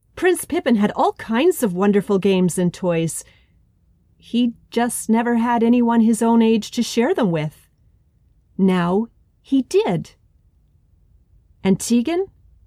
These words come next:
She taught Prince Pippin how to climb trees and skip stones and build secret forts deep in the woods.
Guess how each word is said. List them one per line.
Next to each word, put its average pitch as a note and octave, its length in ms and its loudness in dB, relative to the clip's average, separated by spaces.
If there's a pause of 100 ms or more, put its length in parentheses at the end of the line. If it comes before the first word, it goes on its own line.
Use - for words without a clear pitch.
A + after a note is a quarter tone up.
(560)
She - 220 0
taught A#3 340 -2
Prince A3 300 -2
Pippin G3 340 -2
how F3 180 0
to E3 80 -2
climb F3+ 380 0
trees C#4 720 -2 (580)
and G3 160 2
skip - 440 -6
stones C#4+ 920 -2 (480)
and G3+ 280 2
build C4+ 340 0
secret - 640 -8
forts - 640 -4
deep B3+ 320 -2
in A#3+ 120 4
the A3 100 4
woods. G3 580 -4